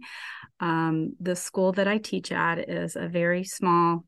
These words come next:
two hundred and fifty students. Um, we have seventeen teachers. Um,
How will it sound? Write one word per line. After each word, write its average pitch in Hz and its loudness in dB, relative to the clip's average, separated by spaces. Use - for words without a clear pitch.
two 202 -2
hundred 190 0
and 185 0
fifty 175 -2
students. 175 -4
Um, 165 0
we 170 -2
have 165 -2
seventeen 175 0
teachers. 175 -2
Um, 160 2